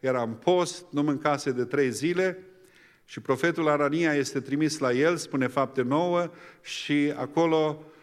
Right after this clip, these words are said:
uh, cuvântul zice așa, „Frate Saule, Domnul m-a trimis la tine să scapeți vederea și să te”, ziceți, „umpli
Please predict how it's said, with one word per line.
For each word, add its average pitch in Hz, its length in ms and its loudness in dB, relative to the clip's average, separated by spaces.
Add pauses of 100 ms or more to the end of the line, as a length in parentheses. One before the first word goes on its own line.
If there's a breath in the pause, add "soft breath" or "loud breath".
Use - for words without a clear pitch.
(200 loud breath)
uh, 127 200 -2
cuvântul 143 520 0
zice 139 220 -2
așa, 135 300 0
„Frate 147 380 0
Saule, 185 680 2 (440 loud breath)
Domnul 170 520 2
m-a 151 160 2
trimis 151 380 -2
la 143 160 0
tine 139 600 -2 (720 soft breath)
să - 180 0
scapeți 151 600 0
vederea 131 920 0
și 202 540 -2 (920)
să 190 580 0
te”, 190 340 2 (840)
ziceți, 139 480 -2 (760)
„umpli 202 760 2